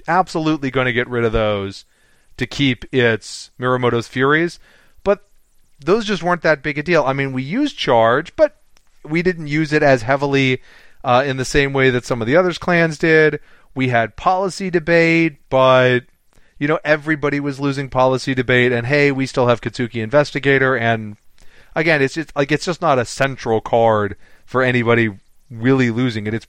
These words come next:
probably the biggest loss in Scorpion, uh, because they had the most ability to really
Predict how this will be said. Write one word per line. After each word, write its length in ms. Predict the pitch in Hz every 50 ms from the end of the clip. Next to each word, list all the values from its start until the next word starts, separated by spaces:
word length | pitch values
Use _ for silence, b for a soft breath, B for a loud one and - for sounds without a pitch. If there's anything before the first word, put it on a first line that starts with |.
| _
probably 420 | - - 143 165 160 156 131 131 127
the 120 | 113 120
biggest 340 | 104 120 120 110 113 - -
loss 320 | 113 113 110 107 101 -
in 100 | 107 90
Scorpion, 680 | - - - 101 95 87 - - - - 95 95 113 139 _ _ _ _ _ _ _ _ _ -
uh, 240 | - 113 104 104 101
because 300 | 95 110 104 - 117 101
they 120 | 113 110
had 120 | 113 110 98
the 80 | 104
most 460 | 98 101 107 113 117 120 117 - - -
ability 480 | 104 92 107 107 104 101 95 92 92
to 120 | - - 104
really 480 | 98 101 101 98 95 95 92 90 87